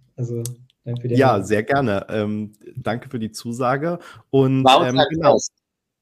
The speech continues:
Speaker 1: Schön. Ja.
Speaker 2: Ihr alle
Speaker 1: Ja.
Speaker 2: wisst, ähm, ihr folgt jetzt Will noch auf allen Kanälen und vor allem auch abonniert ihr den YouTube-Kanal. Genauso macht ihr das natürlich mit E S C Kompakt, falls ihr das noch nicht gemacht habt.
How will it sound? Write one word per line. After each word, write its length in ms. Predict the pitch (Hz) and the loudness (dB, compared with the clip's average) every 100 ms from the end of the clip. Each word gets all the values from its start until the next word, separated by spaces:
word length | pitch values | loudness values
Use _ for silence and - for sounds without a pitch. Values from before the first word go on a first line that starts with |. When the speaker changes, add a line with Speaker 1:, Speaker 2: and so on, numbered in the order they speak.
| _ _ _ _ _ _ | _ _ _ _ _ _
Speaker 1:
Schön. 340 | _ 175 165 _ _ _ _ | _ -20 -20 _ _ _ _
Ja. 60 | 131 120 - - - _ _ | -4 -4 -8 -16 -20 _ _
Speaker 2:
Ihr 340 | 143 139 139 | 4 6 6
alle 180 | 147 185 | 4 2
Speaker 1:
Ja. 80 | 151 | 2
Speaker 2:
wisst, 320 | 170 - - | 0 -2 -4
ähm, 200 | 143 147 | -2 -2
ihr 460 | 147 139 135 131 - | 0 4 4 2 -2
folgt 400 | - 147 151 - | 0 2 2 0
jetzt 340 | 151 147 - - | 0 0 -8 -2
Will 420 | 123 151 170 139 | 2 4 2 0
noch 260 | 135 135 - | -4 -4 -4
auf 200 | 123 - | -4 -2
allen 280 | 113 123 117 | 0 0 -4
Kanälen 560 | 117 107 147 170 165 | -4 0 2 2 -2
und 160 | 120 131 | -6 -6
vor 200 | - - | -2 0
allem 280 | 113 117 - | 0 -2 -2
auch 260 | 104 104 - | -4 -4 -10
abonniert 340 | 98 101 104 | -8 -6 -6
ihr 80 | - | -8
den 140 | 95 98 | -8 -6
YouTube-Kanal. 840 | 123 - 147 - 139 131 127 135 - - - - | -6 -6 -8 -6 -6 0 0 0 -4 -16 -18 -6
Genauso 540 | 110 110 131 185 165 | -2 4 6 6 4
macht 220 | 139 - | 2 2
ihr 80 | 123 | -2
das 180 | 120 - | -2 -4
natürlich 440 | 117 - 113 110 | -8 -4 -6 -4
mit 140 | 113 - | -8 -4
E 120 | 104 | -4
S 160 | 101 | -4
C 120 | - 101 | -8 -8
Kompakt, 480 | 101 90 120 - | -10 -6 -6 -6
falls 240 | - 104 - | -6 -4 -4
ihr 80 | 101 | -6
das 160 | 95 | -8
noch 100 | 101 | -8
nicht 200 | 113 - | -8 -8
gemacht 320 | 113 117 - - | -6 -4 -4 -8
habt. 240 | 117 | -10